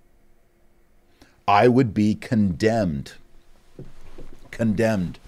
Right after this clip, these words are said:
And yet,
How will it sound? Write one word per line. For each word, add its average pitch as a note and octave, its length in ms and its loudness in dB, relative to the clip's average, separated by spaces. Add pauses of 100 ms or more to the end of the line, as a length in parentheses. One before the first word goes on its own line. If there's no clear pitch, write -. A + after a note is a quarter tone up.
(1900)
And D3 160 4
yet, - 380 -2